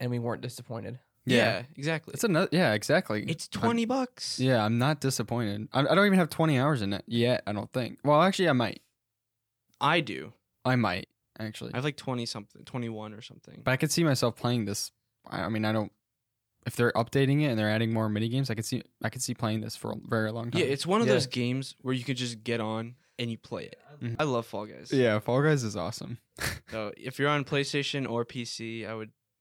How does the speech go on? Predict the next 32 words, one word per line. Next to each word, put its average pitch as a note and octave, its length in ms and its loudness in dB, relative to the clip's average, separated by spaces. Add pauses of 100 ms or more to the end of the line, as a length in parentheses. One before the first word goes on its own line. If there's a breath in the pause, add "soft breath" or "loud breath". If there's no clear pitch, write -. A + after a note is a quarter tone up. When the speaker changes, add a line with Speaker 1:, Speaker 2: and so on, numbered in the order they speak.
(120)
Speaker 3:
definitely A#2 580 -2
recommend G2+ 420 -10
Speaker 2:
You A2 120 -8
sh-, - 80 -8
Speaker 3:
playing D2 140 -14
it. D2 200 -16
Speaker 2:
yes. G#2+ 380 -10
Speaker 3:
Even G3+ 200 6
if G3 120 0
you F3+ 80 2
have, C#3 180 0 (160)
even E3 260 -2
if G#3 120 -4
you're G3 100 -8
by E3 120 2
yourself, B2+ 460 -2
'cause B2+ 160 -14
it A#2+ 140 -6
is D#3 220 -2
fun C3 240 -2
by A2+ 80 -2
yourself. - 340 -8
Speaker 2:
Yeah. A2+ 300 0 (480 soft breath)
Speaker 3:
Um, A2+ 320 -6
but A#2 100 -8
if A#2+ 160 -10
you C3+ 80 -8
have C3+ 220 -2
a C3 40 -6
bunch A#2+ 240 -6
of A#2 80 -12
friends, G#2 480 -14